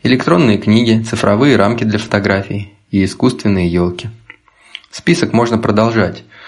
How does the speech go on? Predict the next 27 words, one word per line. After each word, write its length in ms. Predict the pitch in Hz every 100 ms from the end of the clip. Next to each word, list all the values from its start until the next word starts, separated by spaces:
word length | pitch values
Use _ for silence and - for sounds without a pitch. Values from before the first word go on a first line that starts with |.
| - - -
Нужно 280 | 139 135 127
немного 400 | 127 139 123 113
наблюдательности, 920 | 113 120 139 190 - 104 - - - -
и 80 | 110
вы 100 | 117
начнете 460 | 127 110 117 113 104
замечать 480 | 104 107 127 151
такие 300 | - - 117
инновации. 680 | 123 110 90 90 87 - 120 107 - _ _ _ -
Некоторые 420 | 120 123 - 110
из 60 |
этих 240 | 104 101 -
товаров 380 | 98 - - - - - - - -
уже 200 | 104 104
массово 420 | 107 151 120 101
используются, 840 | 98 - 98 92 90 - - - _
некоторые 420 | 110 113 - 107 95
только 240 | 117 113
недавно 400 | 104 92 101 113
появились. 640 | 113 95 87 87 92 - - _ - - - - -
Некоторые 380 | - 127 - 123
специально 440 | 117 113 131 147 139
созданы, 460 | - 113 104 95
чтобы 280 | 90 110 101
уменьшить 440 | 101 113 123 113
количество 480 | - 95 110 - 101
мусора. 500 | 95 95 - 101 101